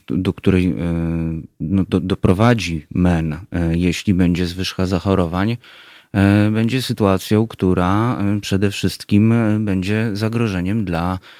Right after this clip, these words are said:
e, nauczycieli. Czy, czy resort w jakikolwiek sposób, e, no, można tak powiedzieć, e, e,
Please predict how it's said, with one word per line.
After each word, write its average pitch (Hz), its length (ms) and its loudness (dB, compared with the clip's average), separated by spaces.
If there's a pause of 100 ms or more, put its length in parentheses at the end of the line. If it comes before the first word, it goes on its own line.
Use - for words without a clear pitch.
(120)
e, 101 240 6
nauczycieli. 107 840 2
Czy, 87 460 0
czy 101 180 4
resort 104 340 0
w 98 60 -4
jakikolwiek 90 580 -2
sposób, - 640 -2 (580)
e, 90 840 0 (500)
no, 90 100 0
można 87 320 -2
tak 90 140 -2
powiedzieć, 90 800 0 (760)
e, 92 60 2
e, 87 140 2